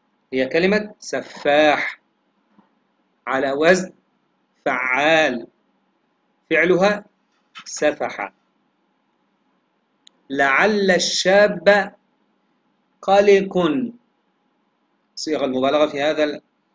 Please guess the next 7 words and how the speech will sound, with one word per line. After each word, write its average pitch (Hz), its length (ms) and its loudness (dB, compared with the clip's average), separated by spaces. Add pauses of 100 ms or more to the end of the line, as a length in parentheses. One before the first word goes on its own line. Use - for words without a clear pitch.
(180)
المثال 175 600 -2 (280)
هي 127 140 -2
كلمة 185 480 0 (720)
قلق 156 580 -4 (720)
على 123 240 -4
وزن 156 420 0 (920)
فعل، 131 460 0